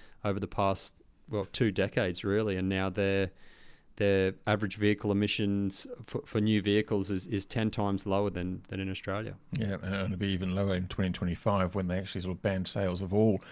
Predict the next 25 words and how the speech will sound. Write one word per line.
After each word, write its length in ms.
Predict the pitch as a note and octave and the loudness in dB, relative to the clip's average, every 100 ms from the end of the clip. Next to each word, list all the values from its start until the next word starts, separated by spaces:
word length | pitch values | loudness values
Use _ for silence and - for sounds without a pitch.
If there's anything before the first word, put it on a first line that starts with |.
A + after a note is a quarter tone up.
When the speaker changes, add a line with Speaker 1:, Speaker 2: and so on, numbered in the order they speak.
| - - - - | -16 -14 -14 2
Speaker 2:
new 120 | A2+ | 4
fossil 280 | G2+ - - | 6 2 -2
fuel 200 | - A2+ | 0 2
vehicles, 440 | G#2 A#2+ A#2 C3+ C3 | 4 4 6 4 6
including 480 | A#2+ E3+ F#3 D#3 | 6 6 6 4
plug-in 260 | - F#2+ F2+ | 2 0 0
hybrids 480 | E2+ F2 E2+ E2 - | 0 -2 -2 -6 -4
and, 200 | F2 F2 | -4 -2
and 140 | G2+ F#2+ | -2 0
mild 240 | F2+ F#2 | 0 -2
hybrids. 480 | - F#2+ E2+ D#2+ E2 | -2 -4 -2 -4 -6
So 160 | - F2 | -6 -6
that's, 320 | F#2+ - - | -6 -8 -8
um, 220 | F#2 - - | -8 -8 -12
pretty 200 | - F#2 | -8 -4
interesting. 440 | F2+ F#2 - E2+ | -4 -4 -6 -6
So 120 | E2+ | -6
that 100 | G2+ | -6
sort 180 | - F#2 | -4 -6
of 80 | D#2+ - | -8 -8
shows 520 | - - G2 F#2+ F2+ | -6 0 0 0 -2
exactly 340 | G2 - - | -6 -8 -4
where 300 | F2+ F#2 F2+ - | -4 -2 -2 -4
Australia 420 | F#2 - F2+ F2 | -6 -2 0 2
is. 300 | F#2+ F#2 | 0 -2